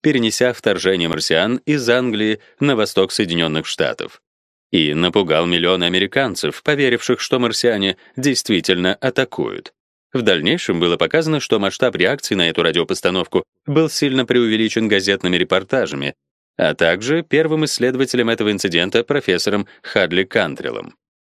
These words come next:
Газеты были заинтересованы подорвать репутацию радио как нового конкурирующего вида сми. Профессор Кантрилл допустил очень серьёзные искажения при обработке данных, преувеличив число слушателей передачи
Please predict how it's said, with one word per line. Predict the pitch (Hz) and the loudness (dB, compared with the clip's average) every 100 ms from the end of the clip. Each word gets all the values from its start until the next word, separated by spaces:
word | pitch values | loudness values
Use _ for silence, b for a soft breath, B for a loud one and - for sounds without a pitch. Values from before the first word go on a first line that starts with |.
| _ _ | _ _
Газеты | 87 82 71 92 165 185 | -2 0 2 2 2 2
были | 147 175 | 2 0
заинтересованы | 131 139 123 107 104 113 135 110 101 | 0 0 0 0 0 0 0 0 0
подорвать | 92 107 101 101 127 - | 0 2 2 2 0 0
репутацию | - 95 82 76 - 80 | 0 2 0 0 -2 0
радио | 87 110 107 95 | 0 2 0 2
как | 82 80 | -2 0
нового | 87 85 82 | 0 0 0
конкурирующего | - 90 87 85 87 85 - 90 | -2 -2 0 2 0 -2 0 0
вида | 85 90 107 | 0 -2 -2
сми. | - 139 73 - _ _ _ | -2 -2 -2 -8 _ _ _
Профессор | 87 78 87 - 82 | -2 2 0 2 -2
Кантрилл | 76 80 131 156 165 | 0 0 0 0 2
допустил | 123 - 117 - 151 143 | 2 0 -2 0 0 0
очень | 151 160 - 156 | 0 0 -2 -2
серьёзные | - 147 131 110 80 80 | 0 0 2 2 2 -2
искажения | 80 95 78 95 131 104 | -2 -2 0 0 0 0
при | 92 | 0
обработке | 82 80 87 - 160 | 2 2 0 0 0
данных, | 82 107 87 - _ _ | 0 2 -2 -4 _ _
преувеличив | 151 147 117 82 - 135 | 0 2 2 2 0 0
число | - 113 92 | 0 2 2
слушателей | 87 87 90 95 90 87 | 2 0 0 0 0 0
передачи | - 85 123 - 139 | 2 2 0 2 -2